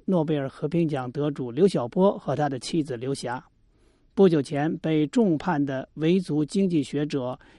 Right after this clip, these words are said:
伊里哈木，今年八月刑满出狱，但仍未获得自由的人权律师高志胜，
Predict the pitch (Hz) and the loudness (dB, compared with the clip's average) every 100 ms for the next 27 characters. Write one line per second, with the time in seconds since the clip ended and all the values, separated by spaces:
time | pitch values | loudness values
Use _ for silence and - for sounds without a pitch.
0 | - 214 190 123 165 170 151 - - _ | 0 4 4 2 2 2 2 -2 -20 _
1 | _ _ - 160 156 135 139 147 185 196 | _ _ -4 0 2 0 -2 2 4 6
2 | 160 - - 175 139 123 - 196 190 147 | 2 0 -2 -2 -2 -4 0 2 2 0
3 | - - 139 135 151 220 214 170 127 - | -4 -6 -4 -2 2 2 4 2 0 -2
4 | 151 156 - 175 143 147 131 139 165 - | 0 0 0 0 2 0 0 0 -2 -2
5 | 139 156 143 123 156 147 160 151 151 143 | -4 0 0 -2 -4 -4 0 0 2 -2
6 | 208 160 | 0 -2